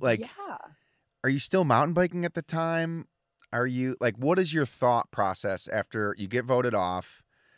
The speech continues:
Speaker 1: You probably hang in, in Africa for a bit 'cause you're gonna go to their final show, right?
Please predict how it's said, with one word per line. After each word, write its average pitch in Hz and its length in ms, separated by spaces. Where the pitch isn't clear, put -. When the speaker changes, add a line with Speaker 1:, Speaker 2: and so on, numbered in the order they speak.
Speaker 1:
You 104 120
probably 135 340
hang 113 340
in, 101 420
in 104 180
Africa 95 440
for 82 180
a 78 60
bit 82 280
'cause 90 160
you're 92 100
gonna 98 160
go 98 140
to 92 80
their 90 280
final 87 400
show, 80 340
right? 85 340